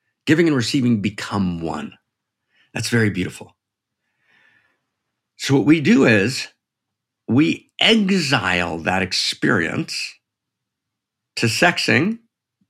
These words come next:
on its best day. I wouldn't even say to sexing, 'cause that doesn't usually work. And, you know, most people sexing is broken. Different conversation we'll get to along the way. Sexing is fundamentally broken in society, right? Not only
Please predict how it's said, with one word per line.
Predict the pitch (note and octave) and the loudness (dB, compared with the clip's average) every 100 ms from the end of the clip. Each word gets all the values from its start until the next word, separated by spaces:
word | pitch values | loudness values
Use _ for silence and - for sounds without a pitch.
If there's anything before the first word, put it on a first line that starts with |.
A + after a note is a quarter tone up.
| _ _ - | _ _ 0
on | F3+ | 2
its | D3+ | 2
best | C3 C#3 A#2+ | 2 2 2
day. | G#2 G2 | 2 2
I | D2 | 2
wouldn't | A2 C#3+ | 2 2
even | A#2 | 2
say | A2+ | 0
to | F2+ | 0
sexing, | - F3 - F#2 | 0 0 -2 -4
'cause | F#2+ - | -4 -2
that | G#2 - | -6 0
doesn't | B2+ A#2+ | 0 0
usually | B2 A#2+ G#2 | 0 0 0
work. | G#2+ C3+ - | 0 0 -2
And, | G2 F#2 - - - | -4 -4 -12 -20 -12
you | - | 2
know, | A2+ G#2+ | 2 4
most | A2+ C#3+ F#3+ - | 6 6 6 0
people | - D3+ - A2+ | -6 -4 -2 -2
sexing | - B2 - G#2 | 2 0 0 -2
is | F#2+ | -2
broken. | D#2+ F#2+ E2 - - _ _ _ _ _ _ _ _ _ - G#2+ | -2 -2 -4 -6 -18 _ _ _ _ _ _ _ _ _ -14 -4
Different | - A#2+ B2 | -2 0 0
conversation | B2 A2 G2+ B2+ A2+ A2 | 2 2 2 2 0 0
we'll | G2 F#2+ | -2 0
get | A2 A2+ | 0 -2
to | A#2 | -2
along | G2+ G2+ G2 | 0 0 0
the | F#2 | -2
way. | C#2 | -2
Sexing | F#2+ - F3 - - - | -6 -2 -2 0 -4 -2
is | B2 A2 - _ | -4 -4 -6 _
fundamentally | D#3 D3 C3 G#2+ F#2+ | 0 4 4 2 -2
broken | F2 G2+ F#2 F#2 | -2 -4 -4 -4
in | E2 | -6
society, | D#2+ - F2 F#2 - - - - - _ | -8 -6 -4 -4 -8 -20 -20 -20 -20 _
right? | - A2 | -4 -2
Not | A#2 A#2+ D3+ | 2 4 4
only | E3+ D3+ B2+ A2 A2 | 4 4 4 2 -2